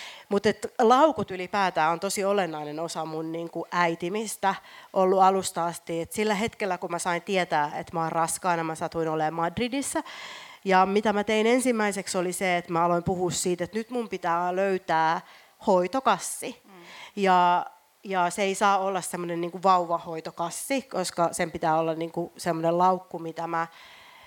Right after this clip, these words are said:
niinku, haluaisin, käyttäisin muutenkin, mut et se, sinne pitää vaan mahtua kaikki ne, mitä mun pitää ottaa vauvalle mukaan. Sinne harsoja, pullot ja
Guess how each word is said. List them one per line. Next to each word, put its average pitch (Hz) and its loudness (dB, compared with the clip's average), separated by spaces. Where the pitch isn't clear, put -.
niinku, 175 -6
haluaisin, 175 2
käyttäisin 190 2
muutenkin, 180 2
mut 160 -4
et 170 -10
se, 170 -8
sinne 170 -4
pitää 170 2
vaan 175 4
mahtua 185 2
kaikki 160 -6
ne, 160 -4
mitä 156 -6
mun 160 -8
pitää 156 -2
ottaa 156 -4
vauvalle 151 2
mukaan. 165 -4
Sinne 170 -8
harsoja, 175 -2
pullot 170 -4
ja 165 0